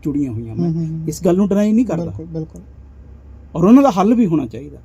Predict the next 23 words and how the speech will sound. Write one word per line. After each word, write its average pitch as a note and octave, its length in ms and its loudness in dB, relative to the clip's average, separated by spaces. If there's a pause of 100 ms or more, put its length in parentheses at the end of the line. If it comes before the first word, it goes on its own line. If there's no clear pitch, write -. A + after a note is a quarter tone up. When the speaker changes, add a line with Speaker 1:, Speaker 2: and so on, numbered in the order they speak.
(1160)
Speaker 1:
ਜਿਹੜੀ, F#3 420 4
ਅਹ, - 800 -4
ਇਸ E3 80 -2
ਤਰ੍ਹਾਂ A3+ 220 4
ਦੀ A3 120 0
ਗੱਲ F3 220 2
ਆ E3+ 100 0
ਰਹੀ E3+ 160 -2
ਹੈ E3+ 60 -2
ਕਿ E3+ 200 -4
ਜੀ, F3 200 -10
ਅਹ, - 580 -14 (120)
ਪੰਜਾਬ C#3+ 380 -2
ਦੇ D#3 120 0
ਵਿੱਚ D3+ 440 -4 (160)
ਕੋਈ D3+ 140 -2
ਇਸ D#3 220 -6
ਤਰ੍ਹਾਂ E3 220 0
ਦਾ D#3 280 -2 (300)
ਕਾਨੂੰਨ F#3 280 6
ਬਣਨਾ D#3 300 2
ਚਾਹੀਦਾ D3 320 -6
Speaker 2:
ਹੂੰ। E3 440 -8